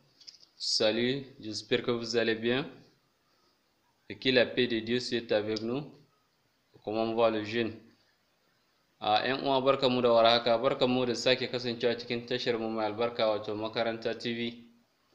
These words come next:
YouTube channel tasha ce wanda aka ƙirƙiro ta don ta karantar da ƴan uwa wanda suke da buƙatar su koyi yaren Faransanci. Ƴan uwa, ya azumi, ya ƙishirwa, to Allah ya sa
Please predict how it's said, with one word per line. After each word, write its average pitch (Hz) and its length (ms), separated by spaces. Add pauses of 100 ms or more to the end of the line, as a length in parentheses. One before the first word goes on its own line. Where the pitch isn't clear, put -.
(400)
YouTube 135 320
channel 123 260
tasha 117 340
ce 117 140
wanda 113 240
aka 113 160
ƙirƙiro 104 460
ta 107 340 (140)
don 110 160
ta 107 100
karantar 107 560
da 92 80
ƴan 104 220
uwa 117 340 (640)
wanda 127 240
suke 117 460
da 107 100
buƙatar 104 540
su - 200
koyi 104 380
yaren 101 640
Faransanci. 98 720 (1120)
Ƴan 117 200
uwa, 123 240
ya 107 380
azumi, 104 380
ya 98 140
ƙishirwa, 104 600 (220)
to - 80
Allah 107 200
ya 98 60
sa 101 560